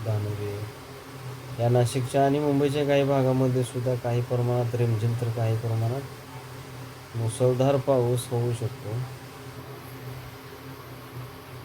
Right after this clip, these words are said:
तर आपण बघू शकतो या बघा, भागामध्ये वातावरण हे सक्रिय झालेलं असून पावसाचे काहीच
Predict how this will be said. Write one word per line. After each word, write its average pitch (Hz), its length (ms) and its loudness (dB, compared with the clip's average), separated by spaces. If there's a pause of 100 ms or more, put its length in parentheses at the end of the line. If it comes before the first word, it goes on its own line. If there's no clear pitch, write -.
(1000)
तर 110 80 2
आपण 120 380 4
बघू 131 280 2
शकतो 123 440 -4 (1200)
या 123 160 4
बघा, 117 420 2 (100)
भागामध्ये 117 800 4 (1000)
वातावरण 120 680 6
हे 120 300 2 (800)
सक्रिय 143 440 2
झालेलं 135 380 6
असून 127 280 2
पावसाचे 123 680 0 (760)
काहीच 131 360 0